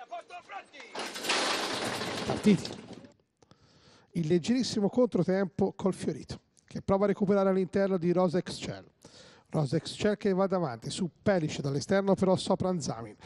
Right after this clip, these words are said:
con sopra Nzamin che va su Rosa Excel e chiede strada, dietro i due Pelic con all'interno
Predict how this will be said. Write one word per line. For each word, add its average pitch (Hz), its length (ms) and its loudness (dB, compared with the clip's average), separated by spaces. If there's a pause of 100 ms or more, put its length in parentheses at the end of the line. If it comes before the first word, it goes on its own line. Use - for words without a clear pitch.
(240)
con 143 220 0
sopra 147 340 0
Nzamin 180 380 0
che 190 160 0
va 180 160 2
su - 180 4
Rosa 190 240 4
Excel 196 440 0
e 190 60 0
chiede 190 220 0
strada, 120 380 -6
dietro 160 220 0
i 170 40 2
due 202 180 4
Pelic 196 520 0
con 185 140 2
all'interno 185 640 4